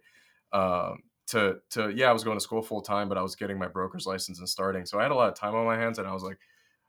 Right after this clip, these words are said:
I always wanted a Guinness World Record. So I just, like, went on their website and saw what was, like, the easiest thing to get, which was, I wanted something that was either,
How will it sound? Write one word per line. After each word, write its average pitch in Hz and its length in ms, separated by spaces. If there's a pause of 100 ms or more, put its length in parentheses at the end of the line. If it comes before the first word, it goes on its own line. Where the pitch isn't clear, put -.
(140)
I - 80
always 190 160
wanted 196 220
a 139 100
Guinness 117 380
World 120 200
Record. 104 360
So 101 120
I 104 60
just, 110 160
like, 101 160
went 98 160
on 101 120
their 98 120
website 98 400
and 95 120
saw 98 180
what 98 140
was, 95 120
like, 92 120
the - 80 (100)
easiest 95 420
thing 95 160
to 95 100
get, 95 280
which - 140
was, 95 200 (600)
I 110 60
wanted 135 260
something 156 240
that 120 100
was 110 140
either, 104 320